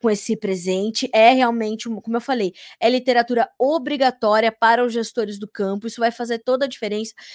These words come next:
E isso que o doutor André fala de uma linguagem mais palatável, desses conceitos que são importantíssimos pra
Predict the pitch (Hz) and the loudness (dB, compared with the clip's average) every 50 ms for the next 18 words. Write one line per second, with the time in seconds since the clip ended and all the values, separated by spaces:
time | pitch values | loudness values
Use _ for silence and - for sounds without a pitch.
0 | - - _ 233 254 311 320 - 330 - - 294 285 262 254 247 247 262 240 233 | -20 -12 _ -2 0 0 0 -2 -4 -6 -6 -6 -2 0 0 0 2 0 0 0
1 | 233 226 220 220 220 220 - 240 220 214 208 208 196 220 226 220 214 226 220 220 | 0 0 0 -2 -2 -2 0 0 0 2 0 0 -2 -4 -6 -6 -6 -6 -8 -2
2 | 214 214 208 214 208 226 220 220 214 214 226 - - - 208 208 202 - _ - | 2 2 2 2 2 -2 -4 -2 -2 -2 -2 -4 -2 -2 -2 -2 -4 -6 _ 2
3 | 202 220 240 233 220 208 190 185 - _ - - - - _ 220 220 214 - 240 | 4 4 4 4 2 -2 -8 -12 -12 _ -20 -20 -20 -8 _ 2 2 2 2 -4
4 | - - 240 220 220 208 - 226 214 - - - - - - 247 233 254 294 339 | -6 -4 -4 -4 -4 -2 -4 -4 -4 -6 -12 -14 -12 -8 -4 -4 -2 -2 -4 -6
5 | 311 320 285 285 285 247 233 233 - 226 220 - - 226 220 208 - _ 233 220 | -4 -4 -4 -2 -2 -6 -8 -6 -10 -10 -10 -10 -10 -10 -10 -10 -10 _ 0 0
6 | 226 220 | 0 0